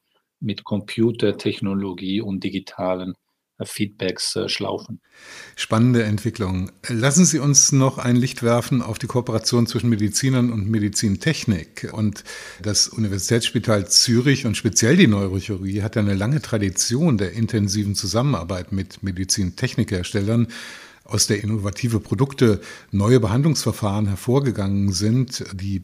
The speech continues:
Speaker 2: auch heute weltweit eingesetzt werden. Also Beispiel Yasogil Aneurysm Clips, äh, die eine Rolle spielen in den O Ps dieser Erde. Welchen Einfluss hat denn die Zusammenarbeit zwischen Medizinern und Medizintechnikindustrie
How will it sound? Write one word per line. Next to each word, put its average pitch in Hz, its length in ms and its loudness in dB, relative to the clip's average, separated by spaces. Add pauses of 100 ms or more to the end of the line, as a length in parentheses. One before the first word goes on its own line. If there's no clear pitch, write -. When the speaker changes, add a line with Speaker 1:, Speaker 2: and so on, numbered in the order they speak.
(140)
Speaker 2:
auch - 240 -10
heute 98 380 -4
weltweit 90 440 -8
eingesetzt 98 640 0
werden. 104 500 0 (280)
Also 85 240 -8
Beispiel 87 680 -6
Yasogil 92 680 -4
Aneurysm 98 580 -2
Clips, - 580 0
äh, 104 380 -2
die 98 440 -6
eine 95 180 -2
Rolle 95 300 -2
spielen 101 500 -2
in 98 160 -4
den 95 340 0
O 104 120 -2
Ps 104 400 2
dieser 95 260 -2
Erde. 101 280 -2 (420)
Welchen 120 180 -2
Einfluss 214 380 2
hat 113 120 0
denn 110 300 4
die 104 200 -2
Zusammenarbeit 98 880 0
zwischen 98 260 -4
Medizinern 95 600 -2
und 92 80 -6
Medizintechnikindustrie 92 1500 -2